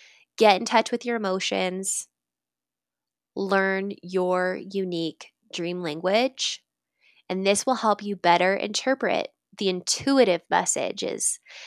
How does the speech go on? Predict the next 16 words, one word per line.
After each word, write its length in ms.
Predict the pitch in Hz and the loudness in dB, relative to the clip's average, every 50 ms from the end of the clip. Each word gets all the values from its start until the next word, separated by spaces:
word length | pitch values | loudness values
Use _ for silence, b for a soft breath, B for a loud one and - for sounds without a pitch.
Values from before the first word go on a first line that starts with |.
| B B | B B
that 140 | B 208 - | B 0 2
come 220 | - 220 208 208 | 2 0 0 0
to 160 | 196 - 196 185 | 0 -2 -2 -2
you 80 | 175 | -2
in 80 | 165 156 | -2 -2
your 160 | 160 - - | -4 -4 -2
sleep. 420 | - - - - - - - - - - _ _ _ _ _ B B B B B _ | -2 -2 -2 -4 -6 -8 -10 -14 -20 -20 _ _ _ _ _ B B B B B _
This 220 | - 208 202 - 214 | 0 0 0 0 0
is 100 | 202 202 | 0 -2
exactly 540 | 196 - - 190 180 190 - - 208 202 | -2 -2 -2 -2 -2 -2 -2 -2 -2 -2
how 180 | 196 190 180 - | 0 0 0 2
I 180 | - 180 185 185 | 4 4 4 2
interpret 500 | 180 185 190 185 - 185 185 202 185 - | 2 -4 -6 -6 -6 -6 -6 -6 -8 -8
dreams 500 | - 170 170 165 165 175 190 226 - - | -6 -6 -4 -4 -4 -4 -4 -4 -4 -4
now. 440 | 247 233 233 233 233 233 247 254 - - | -2 -2 0 0 -2 -2 -4 -4 -4 -2
I, 220 | - 185 180 | 0 0 0